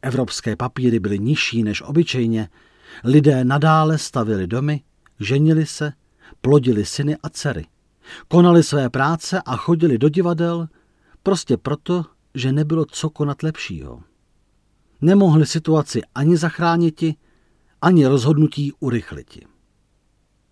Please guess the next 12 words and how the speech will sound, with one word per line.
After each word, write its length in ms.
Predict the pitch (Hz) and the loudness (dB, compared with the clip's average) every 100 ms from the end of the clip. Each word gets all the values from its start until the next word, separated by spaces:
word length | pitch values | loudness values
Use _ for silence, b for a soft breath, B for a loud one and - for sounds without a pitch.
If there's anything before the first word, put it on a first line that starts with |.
| _ _ _ _ _ _ B B | _ _ _ _ _ _ B B
Celá 340 | - 208 196 | 0 2 4
věc 280 | 170 220 - | 2 0 0
měla 240 | 190 180 | 0 0
příliš 500 | 147 - 226 214 170 - | -2 -4 0 0 0 -2
ohromné 440 | 151 165 160 151 | 0 2 2 0
rozměry. 520 | 165 160 143 85 - - _ _ _ _ _ _ _ b b - | -2 -4 -6 -8 -12 -20 _ _ _ _ _ _ _ b b -2
Někdy 360 | 113 139 147 | 2 4 2
se 180 | 170 151 | 2 2
někteří 440 | 151 156 170 151 151 | 0 0 -2 -4 -4
jí 160 | 139 | -4
zbláznili. 720 | 104 135 170 180 - 127 - - _ _ _ _ _ B - | -4 -4 -4 -6 -6 -6 -8 -20 _ _ _ _ _ B 0
Lidé, 480 | 113 151 127 113 | 6 6 4 0